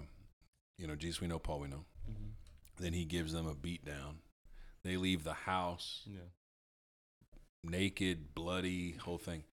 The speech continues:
Speaker 1: And then it says, "The fear of God filled these people," right?
Speaker 2: Yeah.
Speaker 1: And they sold all the things. And
Speaker 2: Mm-hmm.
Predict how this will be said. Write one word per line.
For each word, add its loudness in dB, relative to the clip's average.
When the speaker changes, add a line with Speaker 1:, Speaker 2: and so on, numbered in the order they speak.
Speaker 1:
And 0
then 10
it 4
says, -2
"The -8
fear 0
of -4
God -2
filled -6
these -6
people," -4
right? -2
Speaker 2:
Yeah. -2
Speaker 1:
And -2
they -8
sold 2
all 2
the -6
things. -2
And 0
Speaker 2:
Mm-hmm. 0